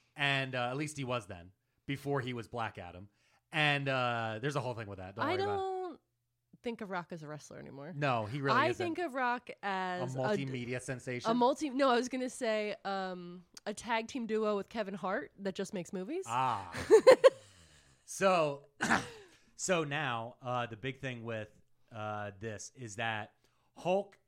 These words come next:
Speaker 1: and eventually Vince have a match at a WrestleMania.
Speaker 2: Hulk fights his boss?
Speaker 1: Yes.
Speaker 2: Oh, I love that.
Speaker 1: And the storyline,
Speaker 2: Mm-hmm.
Speaker 1: guess what it's based around?
Speaker 2: The ending of W C W versus W W F?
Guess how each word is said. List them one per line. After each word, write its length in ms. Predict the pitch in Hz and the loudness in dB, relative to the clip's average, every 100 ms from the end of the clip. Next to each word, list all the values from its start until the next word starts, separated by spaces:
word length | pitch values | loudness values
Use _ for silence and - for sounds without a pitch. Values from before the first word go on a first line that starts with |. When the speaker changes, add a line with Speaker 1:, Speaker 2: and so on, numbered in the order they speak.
| - | -8
Speaker 1:
and 240 | 139 127 | -6 -6
eventually 400 | 120 135 131 127 | -6 -8 -8 -12
Vince 560 | 98 135 185 190 - - - | -6 -4 -4 -6 -10 -10 -14
have 400 | 98 131 120 117 123 | -2 0 0 -4 -10
a 180 | 113 | -10
match 640 | 104 107 107 95 - - - _ 117 | -8 -6 -8 -8 -18 -20 -20 _ -8
at 140 | 113 | -6
a 40 | |
WrestleMania. 720 | 101 101 - 98 87 80 82 87 _ _ - | -6 -8 -10 -14 -14 -18 -20 -20 _ _ -16
Speaker 2:
Hulk 320 | - 196 185 | -4 -2 -2
fights 240 | 185 180 | -6 -8
his 100 | 160 | -8
boss? 400 | - 147 170 - - - | -12 -10 -10 -14 -20 -10
Speaker 1:
Yes. 420 | 120 101 - - - | -8 -8 -10 -14 -12
Speaker 2:
Oh, 100 | 160 | -10
I 40 | |
love 220 | 151 139 - | -8 -10 -14
that. 120 | - - - | -20 -18 -8
Speaker 1:
And 180 | 143 139 | -6 -6
the 40 | |
storyline, 720 | - 127 123 151 165 180 208 | -8 -6 -4 -4 -6 -8 -8
Speaker 2:
Mm-hmm. 240 | 214 185 185 | -4 -4 -4
Speaker 1:
guess 160 | 139 127 | -8 -8
what 80 | 127 | -8
it's 100 | 101 | -8
based 280 | 110 107 107 | -8 -8 -10
around? 260 | 95 90 85 _ _ _ _ _ _ _ _ 170 | -12 -12 -18 _ _ _ _ _ _ _ _ -4
Speaker 2:
The 360 | 180 170 165 - | -2 -2 -4 -6
ending 320 | 175 170 170 | -6 -6 -6
of 120 | 160 - - | -8 -10 -10
W 240 | 156 160 | -8 -8
C 180 | 156 156 | -8 -10
W 340 | 156 156 160 | -10 -10 -10
versus 260 | 156 156 160 | -10 -14 -14
W 180 | 160 156 | -12 -10
W 180 | 156 | -8
F? 80 | 175 | -10